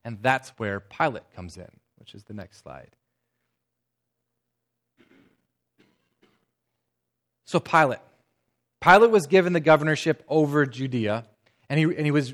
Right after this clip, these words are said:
he ruled in Judea from twenty-six to thirty-six A D, which actually covers the ministry life of both John the Baptist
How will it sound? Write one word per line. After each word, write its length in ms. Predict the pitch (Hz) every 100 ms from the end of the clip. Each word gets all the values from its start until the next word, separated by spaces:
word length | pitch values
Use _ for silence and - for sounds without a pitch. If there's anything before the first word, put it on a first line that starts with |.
| -
he 140 | 143
ruled 320 | 135 165 175
in 100 | 160
Judea 420 | 139 139 127 135 127
from 220 | - 117
twenty-six 800 | - 170 165 - - 143 - -
to 100 | -
thirty-six 680 | _ 156 147 135 - 139 -
A 140 | 127
D, 180 | 127 120
which 200 | 127 123
actually 360 | 156 160 175 156
covers 380 | - 147 139 123
the 80 |
ministry 420 | 131 143 147 - 139
life 240 | 127 123
of 140 | 120
both 260 | - 147 -
John 260 | 135 139 147
the 60 |
Baptist 540 | 131 123 120 120 -